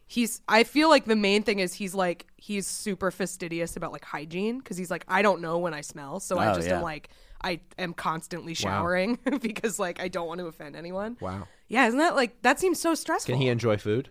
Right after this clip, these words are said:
Speaker 1: He likes food. He's, like, a pretty, pretty, like, he's a good cook and stuff.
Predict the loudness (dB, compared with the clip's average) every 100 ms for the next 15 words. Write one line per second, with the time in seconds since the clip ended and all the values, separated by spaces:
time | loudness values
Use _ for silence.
0 | -12 -4 2 2 2 0 -2 -2 -4 -4
1 | -6 -6 -6 -4 -6 -10 -16 -8 -6 -6
2 | -8 -14 -16 -10 -10 -10 -12 -16 -12 -6
3 | -6 -4 -6 -6 -12 -10 -10